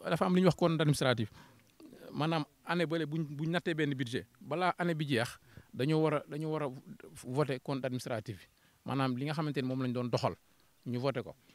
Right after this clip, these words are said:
Les comptes administratifs dafa am ay loi ak ay textes yu ko kii, yu ko, yu ko, yu ko, yu ko tënk. Mu ni maire bi warul dépasser le premier octobre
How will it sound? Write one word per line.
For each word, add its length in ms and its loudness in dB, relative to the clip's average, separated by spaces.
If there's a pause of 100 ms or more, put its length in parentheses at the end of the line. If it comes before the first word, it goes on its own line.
(200)
Les 160 -4
comptes 200 -4
administratifs 320 -2
dafa 160 -8
am 140 -10
ay 140 -2
loi 340 6
ak 120 -8
ay 80 -2
textes 260 -4
yu 160 -4
ko 120 -2
kii, 200 -6
yu 100 -2
ko, 160 -6
yu 180 -2
ko, 140 -2
yu 160 -2
ko, 120 -4
yu 120 0
ko 80 2
tënk. 260 4 (600)
Mu 160 8
ni 160 6 (220)
maire 280 4
bi 180 -2 (160)
warul 320 4
dépasser 380 0
le 80 0
premier 380 4 (160)
octobre 400 -4